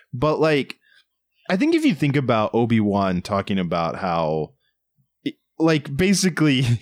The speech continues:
<laughs> uh, you know, doing, uh, uh, some, some smooth, uh, word, you know, like,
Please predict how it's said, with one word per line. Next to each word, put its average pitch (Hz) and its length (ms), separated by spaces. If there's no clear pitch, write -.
<laughs> - 260
uh, 107 540
you 165 420
know, 120 200
doing, 143 360
uh, 123 260
uh, 117 200
some, 104 600
some 123 220
smooth, 123 680
uh, 92 640
word, 104 600
you 110 240
know, 87 360
like, 92 280